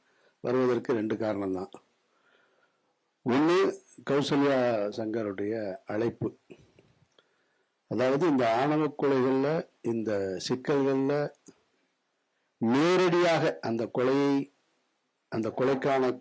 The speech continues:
சூழல்ல இருந்த ஒரு பெண், அவரும் எதிர்த்து போராடி இருக்கிறார். அந்த விடுமலையில அந்த, அந்த நிகழ்வு நடைபெறும் போது, தான் காதலித்த தன்னுடைய காதலனை வெட்டும் போது தானும் போராடி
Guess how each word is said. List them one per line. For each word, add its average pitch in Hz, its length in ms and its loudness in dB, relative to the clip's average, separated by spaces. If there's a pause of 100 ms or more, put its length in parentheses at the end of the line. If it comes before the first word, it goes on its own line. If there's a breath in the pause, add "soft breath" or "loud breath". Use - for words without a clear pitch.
(160)
சூழல்ல 160 580 2
இருந்த 190 360 2
ஒரு 139 240 2
பெண், 110 300 -2 (1200)
அவரும் 160 380 2
எதிர்த்து 160 300 0
போராடி 156 360 2
இருக்கிறார். 104 400 -2 (120)
அந்த 110 220 -2
விடுமலையில 120 800 0
அந்த, 113 280 -2 (840 loud breath)
அந்த 113 220 -2
நிகழ்வு 123 360 2
நடைபெறும் 113 540 0
போது, 107 440 0 (540 soft breath)
தான் 120 240 0
காதலித்த 123 640 2
தன்னுடைய 113 480 0
காதலனை 117 640 0
வெட்டும் 113 440 0
போது 110 360 -2
தானும் 156 580 0
போராடி 139 760 2